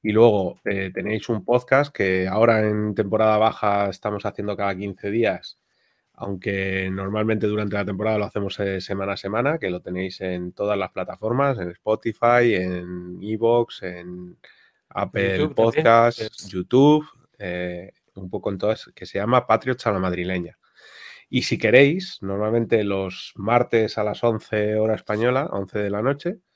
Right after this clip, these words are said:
Speaker 1: lo hacemos en directo vía Twitch, para que la gente pueda colaborar y, y pueda mandar sus preguntas y dudas y, y un poco de sus opiniones en directo.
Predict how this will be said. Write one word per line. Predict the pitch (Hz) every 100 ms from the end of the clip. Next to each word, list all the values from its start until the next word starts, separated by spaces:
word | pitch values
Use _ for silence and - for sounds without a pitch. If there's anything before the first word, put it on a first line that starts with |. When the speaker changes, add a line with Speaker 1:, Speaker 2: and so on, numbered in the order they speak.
| _ _ _ -
Speaker 1:
lo | 101 104
hacemos | 92 110 113
en | 113
directo | 104 107 - 117
vía | 104 95
Twitch, | 92 90 - - _ -
para | 92 87
que | 90
la | 87
gente | 92 90
pueda | 90 98 95
colaborar | 95 90 90 98 107 110
y, | 101 90 87 90 - _
y | 98
pueda | 92 104 107 98 -
mandar | 107 101 95 101
sus | 95 -
preguntas | 98 101 139 135 135 131 -
y | 92 90
dudas | 101 123 123 123 -
y, | 90 85 85 - - 90 90
y | 87
un | 95
poco | 98 95
de | 101
sus | 104 101 -
opiniones | 98 95 95 98 95
en | 95
directo. | 90 90 _